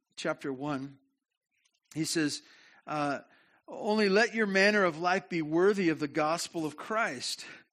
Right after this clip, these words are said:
The, the picture there is this, that now your life is not just part of your family name. It's not part of the city or the way you grew up. Now your life is connected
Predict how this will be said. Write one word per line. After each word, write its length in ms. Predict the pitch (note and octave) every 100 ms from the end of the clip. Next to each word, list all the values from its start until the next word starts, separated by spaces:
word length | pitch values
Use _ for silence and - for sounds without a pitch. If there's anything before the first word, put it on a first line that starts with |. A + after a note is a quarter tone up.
| _ _ _ _ _ _ _ _ _ _ -
The, 80 | B2+
the 140 | F3
picture 420 | - D#4+ D4 A#3+
there 240 | F#3 D#3+ D#3
is 220 | D#3 C#3+
this, 340 | C#4 B3+ -
that 220 | - D#3+ - - - -
now 420 | F3+ A#3 C#4 C#4+
your 240 | A#3 G3+
life 400 | F3 F3 F#3+ -
is 160 | E3 D3+
not 380 | F#3 A3+ A3+ F3
just 520 | F3+ G3+ F#3 - - _ -
part 200 | G3+ F#3+
of 300 | F3+ D#3+ - E3
your 140 | D#3+
family 480 | - F#3+ F#3+ F#3+ F#3
name. 460 | E3+ D#3+ F#3 B3 - - F3
It's 180 | E3
not 260 | F3+ F#3 F3
part 220 | G#3 F#3+
of 40 | E3
the 80 |
city 580 | D#3 - G#3 G3 G#3+ B3
or 140 | E3 C#3+
the 100 | D3+
way 200 | D#3 E3+
you 180 | G3
grew 320 | F3 G#3+ B3 E3+
up. 320 | C#3 F3 - - - -
Now 300 | F3 F3+ B3+
your 240 | C#4+ B3+ F#3+
life 320 | F3 E3+ -
is 200 | F3 -
connected 1000 | - A#3+ G#3+ B3+ D#4 - G#3 D3+ E3 G#3